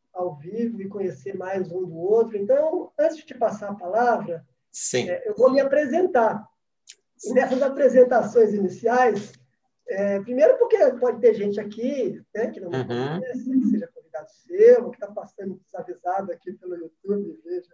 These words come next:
Speaker 1: isso. Mas eu também uso essa apresentação pra,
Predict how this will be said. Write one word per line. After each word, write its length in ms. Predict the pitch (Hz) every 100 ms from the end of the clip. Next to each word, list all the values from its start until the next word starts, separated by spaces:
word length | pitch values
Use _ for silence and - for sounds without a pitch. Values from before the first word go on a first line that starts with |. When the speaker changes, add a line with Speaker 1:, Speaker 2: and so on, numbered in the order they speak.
| 370
Speaker 1:
isso. 260 | 233 240 _ _ _ _ _ _ - -
Mas 380 | 190 208 220
eu 140 | 240 262
também 360 | 262 254 277 277
uso 640 | 330 311 214 196 175 - _
essa 240 | 196 202 220
apresentação 760 | 208 196 214 254 247 269 269
pra, 360 | 269 285 311